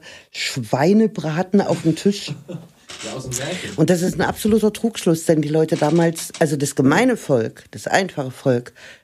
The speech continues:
Speaker 1: es hat fast vegan gelebt. Die haben Grütze, Breie und Suppen gegessen und nur die oberen zehntausend haben Fleisch gegessen. Und diese, das, was man in Filmen sieht, diese großen Gelage, äh,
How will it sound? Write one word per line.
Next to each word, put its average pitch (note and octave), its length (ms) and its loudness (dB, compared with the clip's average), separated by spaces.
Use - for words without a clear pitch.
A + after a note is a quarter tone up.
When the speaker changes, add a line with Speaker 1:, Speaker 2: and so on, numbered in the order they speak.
Speaker 1:
es - 60 -6
hat D3 140 0
fast D#3+ 300 -2
vegan C3 420 4
gelebt. D3 560 -2
Die D3 80 4
haben D#3 140 4
Grütze, F#3 640 0
Breie E3+ 580 0
und D#3 160 0
Suppen B3 300 2
gegessen G#3 640 0
und F3 680 2
nur D#3+ 180 4
die F3 100 -2
oberen D3+ 420 2
zehntausend D3+ 1000 0
haben C3+ 220 4
Fleisch B2 400 -2
gegessen. B2 540 0
Und D#3+ 160 2
diese, D#3+ 240 0
das, D#3+ 340 -4
was F3+ 140 0
man E3+ 160 4
in D#3 140 2
Filmen E3 360 4
sieht, D#3+ 220 -4
diese - 240 -2
großen D#3+ 640 2
Gelage, B2+ 540 0
äh, D3 560 4